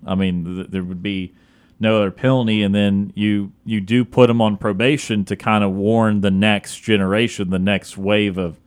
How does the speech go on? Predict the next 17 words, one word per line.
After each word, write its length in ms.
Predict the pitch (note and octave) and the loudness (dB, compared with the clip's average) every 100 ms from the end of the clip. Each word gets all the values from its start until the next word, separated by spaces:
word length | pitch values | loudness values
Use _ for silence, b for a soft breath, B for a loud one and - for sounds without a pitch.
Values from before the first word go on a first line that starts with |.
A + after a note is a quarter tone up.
| b b b b | b b b b
of 200 | F#2+ - | -6 0
coaches 480 | A#2 G#2+ - G2 | 2 2 0 -6
and 120 | F2 E2+ | -6 -8
players, 520 | - A#2+ C#3 G#2+ F2+ | 0 2 2 0 -2
basically, 560 | G2+ F#2+ - - G2 | -4 -4 -8 -8 -6
but, 320 | F2 F#2 F2+ - B B B B | -4 -4 -4 -8 B B B B
uh, 60 | F#2 | -2
I, 400 | F#2 F#2 G#2 G2+ | -2 0 -2 -2
I'm 200 | G#2+ G2 | -4 -4
still 260 | - B2 | 0 2
not 240 | A#2 G#2+ - | 2 0 -2
sure 380 | - A2+ G#2+ G2+ | -6 0 0 0
that 260 | F#2+ - | -2 -2
they 300 | G#2 G2 G2 | 0 0 -2
should 260 | - - G2 | -6 -6 -4
have 80 | F#2 | 0
made 480 | G2 G2 F#2+ F2 | 0 0 -2 -6